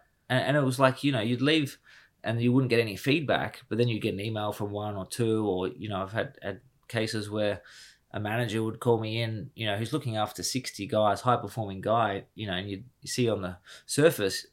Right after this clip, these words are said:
hard as nails and all of this type energy, but he was suicidal,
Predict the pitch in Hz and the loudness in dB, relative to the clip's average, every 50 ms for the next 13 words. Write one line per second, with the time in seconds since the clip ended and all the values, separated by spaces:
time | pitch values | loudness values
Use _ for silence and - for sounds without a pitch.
0 | _ _ - - 120 117 113 110 107 104 110 104 104 107 107 110 110 98 107 117 | _ _ -6 0 2 4 4 4 4 2 -2 -2 -2 -2 -2 -2 -2 -2 -2 -2
1 | 120 113 107 101 104 110 - - - - - - - - - _ - 110 101 - | 0 0 2 2 0 0 -2 -4 -8 -10 -14 -20 -20 -20 -14 _ 0 2 4 4
2 | - 127 139 151 131 113 104 95 95 95 90 - - - _ _ _ _ _ _ | 6 6 4 4 2 2 2 2 2 0 -2 -4 -6 -14 _ _ _ _ _ _
3 | - 131 131 123 113 - - 120 107 - - 95 104 131 156 135 - - | 2 4 4 4 4 2 0 0 0 -2 -2 -2 0 0 0 -2 -4 -8